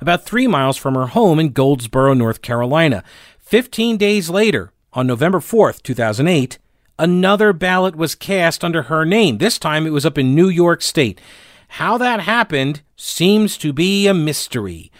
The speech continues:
Lake is now a candidate for North Carolina's Senate District seven. She says she did not vote twice. She said, quote, "In that election cycle, I was actively involved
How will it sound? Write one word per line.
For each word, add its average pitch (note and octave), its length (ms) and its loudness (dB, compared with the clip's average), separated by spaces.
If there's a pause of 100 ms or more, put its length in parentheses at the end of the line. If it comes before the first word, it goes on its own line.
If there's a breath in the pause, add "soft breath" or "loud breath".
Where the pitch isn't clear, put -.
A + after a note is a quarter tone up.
(280 soft breath)
Lake F3+ 380 2
is D#3 180 -4
now D3 140 0
a C#3 100 -2
candidate F3+ 640 0
for D#3+ 120 -4
North C3+ 280 0
Carolina's C#3 500 2
Senate C#3+ 300 0
District B2 400 -6
seven. B2+ 580 -4 (260 soft breath)
She F3+ 200 -6
says G#3 200 2
she A#3 200 -2
did G#3+ 260 -2
not A3 240 0
vote D#3 240 -4
twice. A2 400 -8 (300 soft breath)
She E3+ 160 -6
said, F3 220 -2
quote, G3+ 240 4
"In G3 200 0
that A#3 160 0
election F#3+ 400 -2
cycle, C#3 420 0
I C3+ 60 2
was B2+ 180 0
actively F3+ 460 0
involved C3 480 0